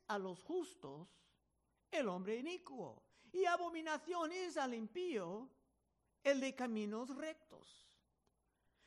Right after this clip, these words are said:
Yo he visto hombres ponerse furiosos solamente citando este proverbio,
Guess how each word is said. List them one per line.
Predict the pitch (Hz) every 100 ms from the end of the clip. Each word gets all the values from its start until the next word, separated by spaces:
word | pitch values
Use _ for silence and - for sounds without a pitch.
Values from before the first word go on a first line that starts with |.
| -
Yo | 381
he | 427
visto | 370 339 320
hombres | 349 381 359 302 247
ponerse | 247 262 330 339 285
furiosos | 254 320 339 403 427 494 - 370 233 - - _ _ _ _ -
solamente | - 453 285 349 349 285
citando | - 277 262 339 359 392 320
este | 320 349
proverbio, | - 285 381 415 403 277 202